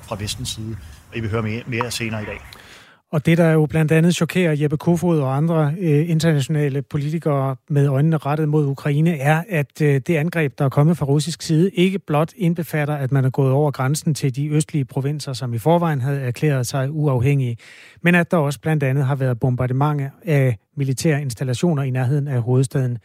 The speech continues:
Speaker 2: Kiev. Øh, i Kiev er vores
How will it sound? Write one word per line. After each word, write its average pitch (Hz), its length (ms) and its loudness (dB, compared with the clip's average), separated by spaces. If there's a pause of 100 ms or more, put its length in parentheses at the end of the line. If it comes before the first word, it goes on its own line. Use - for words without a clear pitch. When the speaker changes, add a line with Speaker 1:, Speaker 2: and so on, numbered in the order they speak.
(340)
Speaker 2:
Kiev. 147 280 2 (840)
Øh, 160 220 4
i 185 140 -2
Kiev 175 340 2
er 160 160 0
vores 151 360 0